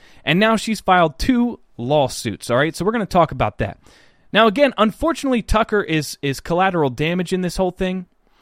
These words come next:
Her legal team says they wanna depose Tucker sometime next, uh, month. And so they're, they're probably gonna make Tucker come in and testify. And, uh,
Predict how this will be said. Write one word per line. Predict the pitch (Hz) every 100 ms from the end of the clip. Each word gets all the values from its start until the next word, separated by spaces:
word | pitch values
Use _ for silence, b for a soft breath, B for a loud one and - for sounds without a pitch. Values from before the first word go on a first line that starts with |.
| B B B B B B
Her | - 202 180 170 -
legal | 180 240 208
team | - 202
says | 180 175
they | 156 156
wanna | 160
depose | 131 - - - 185 190 -
Tucker | 202 190 208 208 - _ _ _ _ _ _ _ _ -
sometime | - 170 165 170 165 160
next, | 156 - - -
uh, | 123 123
month. | 117 135 185 190 - - _ _ _ _ _ _ -
And | 135 139 135
so | 127 - 151
they're, | 156 180
they're | 139 165
probably | 170 202 190
gonna | 175 156
make | 151 -
Tucker | 151 147 135
come | 147 139
in |
and | 127 110
testify. | 139 - 127 131 117
And, | 110 110 113 -
uh, | 117 110 104